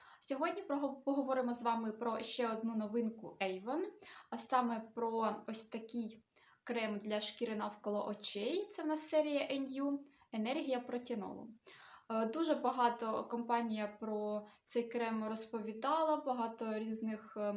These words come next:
роликів, все дуже, е, нахвалювали цей крем. І також він мені приходив на затест, тому я місяць протестувала,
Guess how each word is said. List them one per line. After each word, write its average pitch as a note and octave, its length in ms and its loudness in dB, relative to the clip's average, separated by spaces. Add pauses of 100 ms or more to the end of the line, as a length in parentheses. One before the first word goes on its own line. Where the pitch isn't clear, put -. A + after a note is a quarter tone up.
роликів, B3+ 560 0
все C4 500 0
дуже, A3+ 280 -2
е, G#3 100 0 (920)
нахвалювали G#3 800 2
цей E4+ 240 -2
крем. E4+ 500 0 (320)
І D4+ 100 2
також A#3+ 460 2
він A3 100 0
мені G#3+ 160 2
приходив A3 540 -2
на G#3+ 180 0
затест, G3 800 -4 (340)
тому C4 460 4
я A#3 240 4
місяць A#3+ 600 2
протестувала, G#3+ 960 0